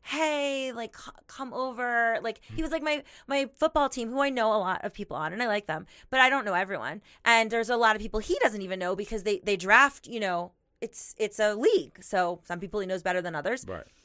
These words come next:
Speaker 1: But he was like, "I'm having everyone over for a party, karaoke, we're gonna grill."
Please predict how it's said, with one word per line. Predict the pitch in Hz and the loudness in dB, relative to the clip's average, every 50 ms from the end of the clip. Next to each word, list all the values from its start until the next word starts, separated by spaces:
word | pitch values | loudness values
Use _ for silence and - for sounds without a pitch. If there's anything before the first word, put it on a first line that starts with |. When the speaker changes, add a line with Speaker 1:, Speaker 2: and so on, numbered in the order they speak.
| _ _ _ _ | _ _ _ _
Speaker 1:
But | - 247 | -2 -2
he | 254 247 | 0 0
was | 247 233 | -2 0
like, | 240 233 226 - | 0 0 4 4
"I'm | 233 240 247 | 4 4 4
having | 247 262 262 294 285 | 2 0 0 0 -4
everyone | 262 254 262 247 | -4 -4 -4 -4
over | 190 220 208 214 196 | -4 -4 -4 -6 -6
for | 185 202 | -4 -6
a | 196 | -6
party, | 196 - 220 202 190 185 175 180 185 - _ _ _ _ _ _ _ _ _ _ _ _ _ _ - | -2 0 0 0 2 0 -2 -4 -6 -10 _ _ _ _ _ _ _ _ _ _ _ _ _ _ -8
karaoke, | - 247 233 233 247 247 240 247 254 233 | 0 2 4 6 6 4 2 0 -4 -6
we're | 220 214 | -6 -6
gonna | 196 185 | -6 -6
grill." | 185 - 202 220 208 202 202 196 196 | -8 -4 0 2 4 4 4 2 0